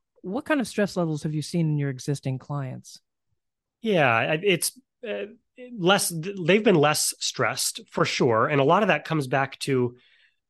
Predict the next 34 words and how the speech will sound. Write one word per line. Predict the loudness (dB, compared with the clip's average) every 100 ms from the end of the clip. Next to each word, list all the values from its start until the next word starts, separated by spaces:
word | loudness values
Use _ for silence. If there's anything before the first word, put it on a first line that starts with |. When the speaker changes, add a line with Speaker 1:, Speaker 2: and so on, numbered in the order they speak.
| _
Speaker 2:
uh, |
our | -6 2 2
clients | 2 2 4 2 -4
have | -6 0 0
a | 0
plan. | 0 2 2 0 -4 _ _ _ _ _ _ _ _ _
They, | -2 0 2 0
we, | -4 -6 -4 -6 -2
they | 2 4
know, | 4 4 4 0 -6 _ _ _
they | -2
know | 2 2
what | 2 -4
we're | -4
gonna | -4
do | -4 -4 -4 -4 -8
if | -8
we | -6
have |
a | -2
good | -2
economy. | -2 0 0 0 -2 -4 -4
They | 0
know | 2
what | 2
we're | -2
gonna | -2 0
do | 0
if | 0
we | -2
have |
a | -4
bad | -4 -6
economy. | -6 -10 -10 -6 -8